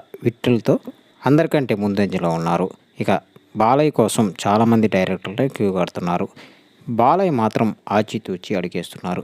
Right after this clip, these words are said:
ఎందుకంటే ఆయనకు వయసు పెరిగిపోతుంది. ఇక వచ్చిన సినిమాలన్నీ కూడా ఆయన వయసుకు తగ్గట్టే తీసుకుంటూ వెళ్తున్నారు. అందుకోసమే అఖండ అలాంటి అద్భుతమైన ఒక కళాఖండాలను తీస్తూ వెళ్తున్నారు.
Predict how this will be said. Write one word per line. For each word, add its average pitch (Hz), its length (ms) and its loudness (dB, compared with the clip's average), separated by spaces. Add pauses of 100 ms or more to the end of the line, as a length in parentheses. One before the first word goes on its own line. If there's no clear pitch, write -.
ఎందుకంటే 92 480 -10 (200)
ఆయనకు 101 400 -4 (220)
వయసు 107 240 2
పెరిగిపోతుంది. 87 760 -6 (180)
ఇక 107 140 -4 (140)
వచ్చిన 143 240 0 (160)
సినిమాలన్నీ 117 600 2 (120)
కూడా 101 220 4 (680)
ఆయన 127 300 2 (140)
వయసుకు 117 380 2
తగ్గట్టే 95 420 -2
తీసుకుంటూ 104 520 -8
వెళ్తున్నారు. 90 520 -4 (120)
అందుకోసమే 95 600 -2 (340)
అఖండ 101 340 0 (400)
అలాంటి 127 420 2 (180)
అద్భుతమైన 98 600 -2 (420)
ఒక 104 160 0 (240)
కళాఖండాలను 110 840 2 (240)
తీస్తూ 104 340 -2 (240)
వెళ్తున్నారు. 90 520 -4